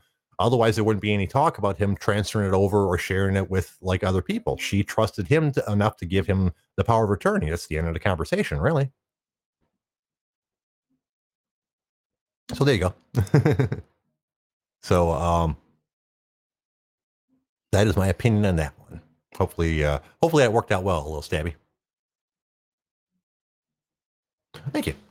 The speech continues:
All right, we got fifteen more minutes. Uh, let's see. <clears throat> Little Stabby can go find another one for me to pontificate about. Or, uh, since I'm being, indulging my own ego, uh, we're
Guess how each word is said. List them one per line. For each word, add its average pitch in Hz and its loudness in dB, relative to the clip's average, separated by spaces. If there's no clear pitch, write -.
All 82 -2
right, 127 2
we 196 -6
got 220 0
fifteen 196 0
more 151 2
minutes. 160 -2
Uh, 110 2
let's - -6
see. 104 0
<clears throat> - -2
Little 120 6
Stabby 131 2
can 95 2
go 95 4
find 95 0
another 92 -2
one 87 -2
for - -8
me 82 -2
to 78 -10
pontificate 85 -2
about. 87 -2
Or, 196 2
uh, 107 2
since 120 -2
I'm 104 0
being, 104 0
indulging 107 2
my 92 2
own 95 0
ego, 107 2
uh, 98 0
we're 90 -2